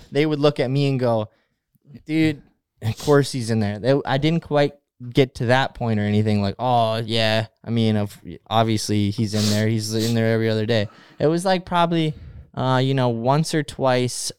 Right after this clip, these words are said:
uh, a semester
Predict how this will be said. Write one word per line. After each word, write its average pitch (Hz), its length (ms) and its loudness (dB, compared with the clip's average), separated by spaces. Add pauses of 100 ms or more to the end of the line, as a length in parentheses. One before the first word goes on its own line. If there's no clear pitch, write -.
uh, 107 600 0 (840)
a 107 100 -2
semester 101 720 -2